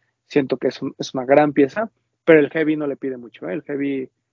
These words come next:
muy, muy buen par, disponible solo en Headquarter, par bonito, tampoco fue tan limitado, o sea, hubo, pues, cantidades suficientes para que el que quisiera pudiera agarrarlo.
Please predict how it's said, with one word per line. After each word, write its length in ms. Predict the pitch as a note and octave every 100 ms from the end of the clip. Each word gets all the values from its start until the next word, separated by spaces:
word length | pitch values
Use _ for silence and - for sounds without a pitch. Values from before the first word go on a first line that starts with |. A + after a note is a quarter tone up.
| _ _ -
muy, 160 | E3 D#3+
muy 140 | D3+
buen 180 | C3+ C3+
par, 260 | G#3 G#3+
disponible 500 | F#3+ D3 - B2+ B2
solo 200 | A#2+ B2+
en 80 | A#2+
Headquarter, 720 | B2+ - G3 G3 - G3 G3 - _ _ _ _ _ _
par 160 | C#3+ C#3
bonito, 640 | C#3 G#3 G#3 - G#3 G#3
tampoco 420 | - C3+ D3+ -
fue 200 | - C#3 - _ _ -
tan 720 | E3+ F3+ F3+ F3+ F3+ F3+ D#3+
limitado, 380 | C#3 C3+ D#3+ G3+
o 40 |
sea, 140 | C3
hubo, 500 | A#2+ C3 C3+ C3+ B2+ B2 _
pues, 180 | _ _ -
cantidades 340 | A#2 C#3 B2
suficientes 480 | C3+ C3 C#3 C3 -
para 220 | C#3+ C3+
que 120 | -
el 100 | B2+
que 120 | - B2
quisiera 540 | A#2+ - D3 C#3+ C3+ _ _ _ -
pudiera 300 | C#3+ C#3 C#3
agarrarlo. 600 | C3 E3 G#3+ G3+ B3